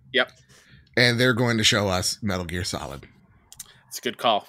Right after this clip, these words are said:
Speaker 2: Safe bet.
Speaker 1: Good
Speaker 2: This
Speaker 1: call.
Speaker 2: is something we've all been hearing. Now I wanna see it, but here's a little asterisk. It is a heavy partnership with Kojima. Kojima is a counselor on this game.
Speaker 1: That'd be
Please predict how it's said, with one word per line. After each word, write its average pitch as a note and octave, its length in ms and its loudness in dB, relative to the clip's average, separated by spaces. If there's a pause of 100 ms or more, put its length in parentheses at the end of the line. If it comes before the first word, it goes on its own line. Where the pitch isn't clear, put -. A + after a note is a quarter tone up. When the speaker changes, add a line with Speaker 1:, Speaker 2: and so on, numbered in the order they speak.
(100)
Speaker 2:
Safe C#3 460 4
bet. D3+ 320 6 (260)
Speaker 1:
Good G#2+ 120 -6
Speaker 2:
This A#2 100 -2
Speaker 1:
call. A2+ 80 0
Speaker 2:
is - 60 -2
something B2+ 280 0
we've A#2 200 -2
all B2+ 180 4
been C#3 180 0
hearing. D3 520 0 (440)
Now A#2+ 300 4
I C3 40 4
wanna B2 280 2
see C#3 320 2
it, G#2+ 280 0
but C3+ 360 2 (100)
here's B2+ 320 0
a B2+ 60 0
little A#2 240 0
asterisk. G#2 640 -2 (680)
It A2 140 4
is A2+ 160 0
a G#2 100 2
heavy C3 440 2
partnership A2 800 0 (420)
with G#2+ 340 0
Kojima. D#2+ 540 -4 (880)
Kojima A#2+ 500 0 (120)
is A#2 220 2
a A2 80 -2
counselor G2 580 -4
on F2+ 200 -4
this F2 180 -4
game. - 280 -14 (800)
Speaker 1:
That'd - 160 -10
be G#2 60 -14